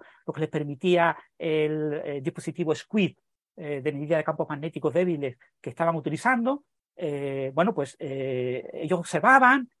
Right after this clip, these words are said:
eh, que un poco antes, como depende de la figura, porque es que depende de la figura del paper. Unas figuras era una curva como más suave en esa región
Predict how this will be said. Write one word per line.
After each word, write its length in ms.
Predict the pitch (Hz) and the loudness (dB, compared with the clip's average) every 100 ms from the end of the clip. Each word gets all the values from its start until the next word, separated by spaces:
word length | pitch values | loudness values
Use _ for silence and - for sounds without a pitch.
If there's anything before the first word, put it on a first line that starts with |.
| _ - | _ -10
eh, 540 | 156 147 151 147 147 - | -4 -2 0 0 -2 -4
que 240 | 160 131 - | -2 -2 -4
un 80 | 175 | -6
poco 220 | 180 165 | 0 6
antes, 360 | 196 262 240 262 | 6 6 2 0
como 280 | - 156 131 - | -2 -6 -8 -12
depende 400 | - 170 294 269 | -6 -2 0 4
de 60 | |
la 60 | 254 | 4
figura, 400 | - 311 339 135 | 4 4 4 4
porque 140 | 190 | -4
es 60 | - | -6
que 80 | 254 | -4
depende 220 | 240 247 | -2 -2
de 40 | |
la 60 | 226 | -2
figura 180 | 254 233 | 2 2
del 100 | 233 | 4
paper. 320 | 320 - 147 | 0 0 -2
Unas 180 | 196 214 | -4 -4
figuras 360 | 247 247 214 - - | -2 2 0 -2 -4
era 140 | 208 | 0
una 100 | 233 | 4
curva 220 | 233 247 214 | 4 4 4
como 160 | 220 | 4
más 220 | 202 220 | 2 -2
suave 640 | - 240 247 285 285 254 240 | -2 -2 4 6 6 6 4
en 100 | 240 | 0
esa 140 | 208 | 0
región 460 | 226 214 277 269 311 | 0 0 2 4 2